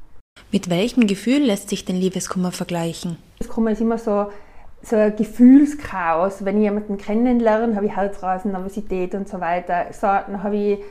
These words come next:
Speaker 2: dann ist die Beziehung beendet, aus welchen Gründen auch immer, und ich verfalle in meinem Kummer.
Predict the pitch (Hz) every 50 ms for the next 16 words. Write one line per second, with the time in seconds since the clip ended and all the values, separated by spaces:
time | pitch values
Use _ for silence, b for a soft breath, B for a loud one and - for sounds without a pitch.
0 | B B B - 202 214 208 - 202 214 - - 233 226 233 226 220 220 - -
1 | 202 208 233 262 277 269 269 247 220 196 - 233 214 220 226 - 226 208 - 214
2 | 214 220 220 208 196 196 214 226 233 262 277 254 226 214 202 196 - 208 - 208
3 | 202 202 208 202 196 180 190 190 - - - 226 247 254 247 240 240